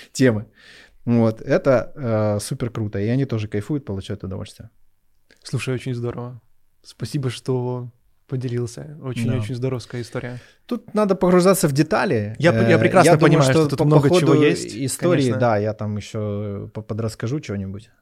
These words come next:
Speaker 2: Но в целом
Speaker 1: А,
Speaker 2: это,
Speaker 1: вот.
Speaker 2: это потрясающе. Очень рад, что такое с тобой произошло, такое случилось, и ты сейчас вот, эм, видишь другую реальность, которая всё это время была вокруг.
Speaker 1: Да,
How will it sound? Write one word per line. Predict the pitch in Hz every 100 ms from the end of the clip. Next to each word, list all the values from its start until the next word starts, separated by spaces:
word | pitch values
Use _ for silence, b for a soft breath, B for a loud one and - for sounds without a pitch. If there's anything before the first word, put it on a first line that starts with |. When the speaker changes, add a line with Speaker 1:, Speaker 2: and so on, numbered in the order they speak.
| _
Speaker 2:
Но | 143
в |
целом | 131 156 139
Speaker 1:
А, |
Speaker 2:
это, | 127
Speaker 1:
вот. | 131 113 131
Speaker 2:
это | 135
потрясающе. | 120 - - 131 - 120 - 131 - _
Очень | - 139 131 135
рад, | 131
что | 135 - 131 127
такое | 117 - 123
с | 117
тобой | 131 120
произошло, | 113 135 120 120 143 170
такое | 143 127 120
случилось, | 131 - 151 143
и |
ты | - 127
сейчас | 117 123 131
вот, | 123 - - B B B B B B B -
эм, | 120 113 107 - - - _ _ _ _ _ _ _
видишь | 123 147 143
другую | 123 139 135 127
реальность, | 123 156 131 -
которая | - - 120
всё | -
это | 123
время | 127 135
была | 127 139 131
вокруг. | 131 131 113 - _
Speaker 1:
Да, | - 131 143 110 92